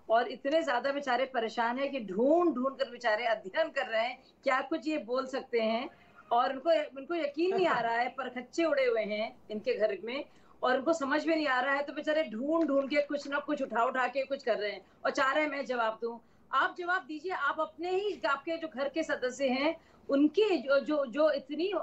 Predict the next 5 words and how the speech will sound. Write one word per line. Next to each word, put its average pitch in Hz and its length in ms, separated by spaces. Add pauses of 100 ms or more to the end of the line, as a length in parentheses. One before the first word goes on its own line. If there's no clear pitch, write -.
(380)
जो 285 220 (240)
जिल्लत 285 480
महसूस 320 340
करते 220 300
हैं, 175 240